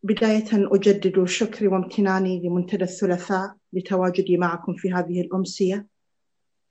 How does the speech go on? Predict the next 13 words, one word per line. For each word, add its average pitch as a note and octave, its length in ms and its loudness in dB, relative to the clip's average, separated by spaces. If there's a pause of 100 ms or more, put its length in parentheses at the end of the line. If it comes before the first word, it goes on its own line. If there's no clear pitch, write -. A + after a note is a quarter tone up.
(680)
ستكون C4 600 4
أولى A3 320 6
قصائدي، G3 920 2 (300)
آه، F3 260 2
بوح G#3+ 440 4
لروح G3 560 6 (160)
طاهرة، F#3 680 0 (760)
لا A3 160 8
زلت B3+ 300 2
أستمد A3 580 6
منها G#3 340 8
الدفء G3+ 600 2
والأمان، F#3+ 760 4